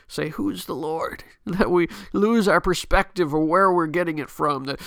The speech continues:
we begin to rely upon our stuff rather than rely upon you, the source of all that it is,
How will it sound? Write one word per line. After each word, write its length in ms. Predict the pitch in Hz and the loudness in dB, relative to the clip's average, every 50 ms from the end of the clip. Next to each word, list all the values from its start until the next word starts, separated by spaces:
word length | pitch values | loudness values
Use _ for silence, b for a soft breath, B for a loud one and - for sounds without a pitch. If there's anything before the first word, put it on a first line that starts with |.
| B B B | B B B
we 120 | - 180 180 | -2 -2 -2
begin 400 | - 160 190 165 190 190 185 175 | -2 -4 -4 -2 0 0 0 2
to 60 | 185 | 2
rely 580 | 170 165 160 156 160 170 190 196 202 196 190 190 | 2 4 4 6 8 8 8 8 8 6 6 4
upon 440 | 180 165 - - - 156 156 156 151 | 0 2 4 4 4 6 6 4 4
our 200 | 147 139 135 135 | 2 2 0 0
stuff 760 | - - - - 143 160 135 127 - - - - - - - B B B B B - | -2 -6 -4 0 2 2 2 2 -2 -6 -14 -16 -16 -16 -18 B B B B B -2
rather 380 | 156 160 170 175 170 160 165 | 2 4 6 6 4 4 0
than 180 | 160 160 160 156 | -4 -4 -2 -2
rely 420 | 156 156 151 151 156 165 175 185 | -2 -2 0 2 4 4 4 4
upon 460 | 190 175 170 - - 165 160 151 151 156 | 2 2 0 0 2 2 2 2 0 -2
you, 340 | 165 165 165 165 160 160 | -4 -4 -2 -2 -2 -2
the 100 | 143 143 | -2 -4
source 680 | 139 - - - 147 175 196 202 196 170 - - - - | -6 -6 -6 -4 -2 0 2 4 2 2 0 -2 -6 -4
of 200 | 123 135 147 151 | -2 -2 0 0
all 340 | 143 143 139 139 135 135 135 | 0 2 2 2 0 0 -2
that 200 | 131 131 131 131 | -2 -2 -2 -2
it 100 | 131 127 | -4 -4
is, 320 | 127 127 123 117 117 110 | -4 -4 -4 -4 -6 -8